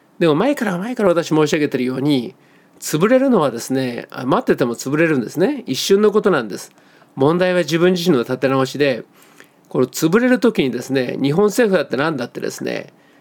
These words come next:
要するに今まで金ばらまいてた連中が金ばらまけなくなるわけでしょ。そしたらそのばらまきの中で暮らしていた人は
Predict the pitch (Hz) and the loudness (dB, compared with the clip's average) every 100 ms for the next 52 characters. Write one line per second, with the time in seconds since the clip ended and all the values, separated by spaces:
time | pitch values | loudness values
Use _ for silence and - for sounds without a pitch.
0 | _ 151 143 185 151 147 185 214 170 143 | _ -2 0 2 2 2 2 2 0 -2
1 | 160 175 185 196 220 202 185 135 123 127 | -2 0 0 0 0 0 0 0 0 -2
2 | 127 127 135 131 117 156 180 170 190 311 | -2 0 0 -2 -4 -2 0 0 0 -2
3 | 320 285 143 117 113 110 - - 131 208 | 0 0 0 -2 -6 -6 -8 -10 -2 -2
4 | 269 _ _ _ _ _ _ _ - 254 | -4 _ _ _ _ _ _ _ -4 -2
5 | - 247 202 180 160 165 202 233 240 247 | 2 2 2 0 0 0 0 -2 0 0
6 | 277 233 160 151 143 160 147 160 156 160 | 2 0 0 0 0 0 0 -2 0 2
7 | 131 117 | 2 -2